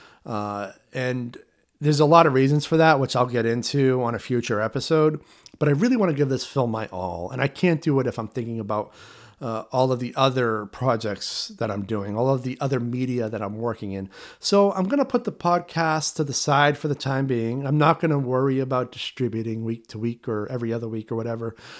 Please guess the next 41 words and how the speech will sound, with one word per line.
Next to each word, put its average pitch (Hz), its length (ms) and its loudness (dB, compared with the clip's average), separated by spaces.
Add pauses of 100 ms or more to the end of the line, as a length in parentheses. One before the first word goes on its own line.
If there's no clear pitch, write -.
(220)
And 156 80 -2
I'm 165 100 2
not 180 160 4
gonna 165 140 4
worry 143 300 4
about, 123 400 0
you 127 100 -4
know, 107 300 -4 (540)
getting 160 260 4
another 139 240 2
book 123 280 -4
together 107 640 -2
or 113 400 -4
editing 143 520 2
the 127 80 -4
next 120 280 -2
novel 113 540 2
or 107 120 -6
what 110 180 -4
have 113 280 -4
you. 107 220 -8 (240)
I'm 190 60 -12
just - 160 -12
gonna 233 100 -2
put 214 200 -8
those 208 180 -4
projects 175 480 -2
to 180 100 -4
the 165 100 -2
side 160 400 0
for - 60 -8
the 113 80 -4
time 139 360 -2
being 139 440 0
and 135 180 -4
worry 160 360 0
about 131 320 -2
this 139 340 -2
one 107 260 -2
movie. 151 460 0 (420)
Why? 170 440 2